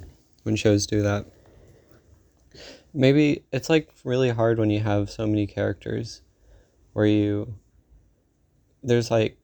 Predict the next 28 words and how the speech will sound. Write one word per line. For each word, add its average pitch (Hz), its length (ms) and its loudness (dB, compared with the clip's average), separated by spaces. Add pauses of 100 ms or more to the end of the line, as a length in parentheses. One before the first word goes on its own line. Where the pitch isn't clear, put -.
(140)
so, 113 600 0 (600)
so - 260 -8
many 117 200 0
different 107 400 -2
possibilities 107 840 -2
you 107 100 -6
can 107 180 -6
do, 104 220 -6 (220)
and 107 100 -4
I 107 80 0
like 101 200 -2
that 107 200 -6
that - 180 -10
show 110 440 -2 (580)
does 110 180 -4
its 104 220 -6
best 104 320 -6
to - 100 -6
explore - 380 -6
most 101 320 -6
of 104 120 -6
them, 110 320 -4 (120)
you 113 100 -6
know 110 120 -2
what 110 120 -2
I 110 40 -2
mean? 110 280 -4 (840)
Anyway, 107 480 -2